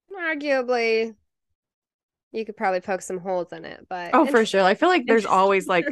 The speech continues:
Speaker 1: <laughs> Less.
Speaker 2: possible coincidences and stuff. Like, if you look
Speaker 1: Mm-hmm.
Speaker 2: for anything, you're gonna find it. You
Speaker 1: Like,
Speaker 2: know
Speaker 1: if
Speaker 2: what I
Speaker 1: you
Speaker 2: mean?
Speaker 1: describe any scenario of, like, someone's life, there's probably someone with those
Speaker 2: You can just, like, Google things and just
Speaker 1: things. Yeah.
Speaker 2: Yeah.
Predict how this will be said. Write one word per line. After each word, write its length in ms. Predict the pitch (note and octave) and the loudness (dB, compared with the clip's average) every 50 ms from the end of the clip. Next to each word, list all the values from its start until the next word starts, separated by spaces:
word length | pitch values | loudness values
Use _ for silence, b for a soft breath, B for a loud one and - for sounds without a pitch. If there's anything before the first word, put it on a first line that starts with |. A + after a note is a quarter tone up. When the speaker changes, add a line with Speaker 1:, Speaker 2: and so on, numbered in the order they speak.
| - - - | -8 -10 -14
Speaker 1:
<laughs> 160 | - - - | -10 -2 2
Less. 120 | E4+ D#4+ - | 2 2 4
Speaker 2:
possible 500 | - - G3 - - - G3+ G3 F#3+ G3 | 4 2 2 2 0 -2 0 0 0 0
coincidences 1160 | - - B3+ A3 G3+ G3 F#3+ G3 - - F#3+ F#3 F#3 F#3 F#3 - - F#3 F#3 F3+ F3+ F3 F3 F#3+ | -2 -4 -4 -2 -2 -2 -2 -4 -4 -6 -6 -4 -4 -6 -8 -6 -4 -4 -2 -2 -4 -4 -4 -4
and 140 | F#3+ F#3 F3 | -6 -6 -4
stuff. 280 | - - F3+ F3 F3+ F3 | -2 0 0 0 0 0
Like, 140 | F#3+ G3 - | -2 -2 -2
if 120 | G#3+ - | -2 0
you 140 | A#3 A3+ A3+ | 0 0 2
look 200 | A3 G#3 G#3 G#3+ G3+ | 4 2 2 2 0
Speaker 1:
Mm-hmm. 60 | - - | -4 -2
Speaker 2:
for 180 | - C#4 C4+ - - | -2 -2 0 0 0
anything, 500 | E3+ D#3+ D#3+ E3 F#3 F3 G#3+ G3+ G3+ G3+ | 0 0 0 -2 -4 -4 -6 -6 -4 -4
you're 140 | F#3 F3+ F3 | -4 -4 -4
gonna 200 | F3 E3+ E3 D#3+ | -2 -4 -4 -4
find 340 | - E3 D3+ C#3+ C#3 C3 | -4 -4 -4 -4 -4 -6
it. 120 | - - - - | -6 -6 -2 0
You 60 | E4 | 2
Speaker 1:
Like, 60 | - | 4
Speaker 2:
know 60 | - | 4
Speaker 1:
if 60 | - C#4 | 4 4
Speaker 2:
what 40 | D4+ | 2
I 20 | |
Speaker 1:
you 100 | E4+ G4 | 2 2
Speaker 2:
mean? 140 | F#4 G#4+ A4 | 2 2 0
Speaker 1:
describe 720 | - G3+ G#3+ A3 - - - - C4 B3 B3+ B3+ B3 A#3 - | -2 -4 -10 -10 -14 -12 -4 0 2 4 4 4 4 2 -2
any 260 | - A3+ B3 B3+ B3+ | -2 -2 -2 -2 -2
scenario 580 | B3 - A3 G#3 G3 G3+ G#3 G3+ G3+ F#3+ F#3+ | -4 -6 -6 -6 -4 -2 -2 -2 -2 -2 -4
of, 80 | F#3+ F3+ | -4 -4
like, 180 | G3 G3 F#3 - | -4 -6 -6 -6
someone's 400 | - G3+ G3 F#3+ F#3 F3+ F3 F3+ | -8 -6 -6 -4 -6 -6 -4 0
life, 240 | F#3 F#3 F3+ F3 | 0 0 0 0
there's 140 | - F#3 F#3 | -2 -4 -4
probably 220 | - - G3+ G3 F#3 | -4 -4 -4 -4 -4
someone 720 | - - - - G3 F#3+ F#3+ G3+ G3+ G3 G3 F#3+ F#3 F#3 | -6 -8 -6 -2 0 0 0 0 -2 -2 -2 -2 -2 -2
with 160 | F#3 F#3 F3+ - | -2 -4 -4 -4
those 480 | - F#3 F3+ F#3 F#3 F3+ E3+ - - - | -4 -2 0 0 -2 -2 -4 -10 -12 -6
Speaker 2:
You 120 | - C#4 C#4+ | -4 -2 0
can 120 | F#4+ F4+ C#4 | 2 2 2
just, 140 | D4 - - | 2 2 2
like, 180 | A3+ A3 F3 | 0 0 0
Google 420 | E3+ F3+ G3+ C4 A#3+ G#3 E3+ D#3 D#3 | -2 -2 -2 -2 0 -2 -2 -2 -2
things 440 | - - D#3 D3 B2+ D#3+ E3+ D#3+ F3+ | -2 -4 -4 -2 -2 -4 -6 -4 -4
and 120 | F#3 F3+ | 0 2
just 220 | C4 C#4 C#4 C4 | 2 4 4 2
Speaker 1:
things. 340 | A#3+ A3+ G#3+ G3+ G3 - _ - | 2 0 -2 -2 -6 -10 _ -8
Yeah. 400 | G3+ G#3+ A3+ A#3+ B3+ B3+ A#3+ A3 | -4 0 0 2 2 2 4 4
Speaker 2:
Yeah. 360 | G#3+ F#3 D3 G2+ - G3 G3+ | 4 4 2 0 -2 -4 -8